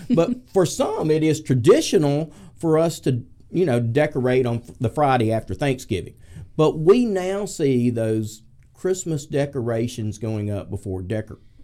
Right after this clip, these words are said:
Speaker 1: before Thanksgiving, and in some stores, we even see the Christmas decorations coming out before Halloween, and the shelves being ransacked and everything this year. But, you know,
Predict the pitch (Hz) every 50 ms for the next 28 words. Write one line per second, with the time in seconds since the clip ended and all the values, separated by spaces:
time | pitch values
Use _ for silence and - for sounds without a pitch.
0 | 123 120 104 - - 123 113 104 - 120 123 127 123 - - 139 135 147 175 165
1 | 131 120 117 120 113 110 - 165 175 233 - - - 156 143 156 165 160 135 143
2 | 135 135 151 165 151 139 123 151 143 135 123 123 - 160 156 151 - 127 123 -
3 | 135 135 131 131 120 120 120 120 123 127 117 107 - 143 127 120 117 120 120 120
4 | 110 117 113 - 120 113 113 123 151 156 170 165 139 123 117 113 113 117 117 -
5 | - - - - 175 - - 127 123 127 127 127 - 147 147 160 160 147 139 127
6 | 120 - - - - 147 139 123 127 135 135 147 147 135 123 123 131 139 147 147
7 | 135 139 147 135 139 - - 123 113 131 170 202 139 - 120 101 101 101 107 107
8 | 101 - 113 110 110 101 - - - - - 190 214 - - - - - 190 175
9 | - - - - - - - - - - - - - - - 240 269 247 208 180
10 | 175 -